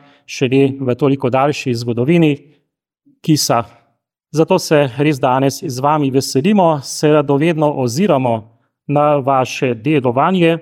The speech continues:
na vaše dosežke. Smo veseli in pozdravljamo medsebojnega sodelovanja v upanju, da bo to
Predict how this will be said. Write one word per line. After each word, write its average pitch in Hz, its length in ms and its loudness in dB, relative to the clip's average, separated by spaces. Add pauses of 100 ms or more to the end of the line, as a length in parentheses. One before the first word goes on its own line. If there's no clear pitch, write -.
(580)
na 151 260 2
vaše 135 420 -2
dosežke. 156 680 -2 (600)
Smo 147 540 0 (360)
veseli 170 420 0
in 151 100 0
pozdravljamo 131 920 0 (300)
medsebojnega 143 840 0
sodelovanja 143 800 0
v 127 160 -2
upanju, 143 680 -2
da 131 180 -4
bo 123 140 -2
to 131 480 -2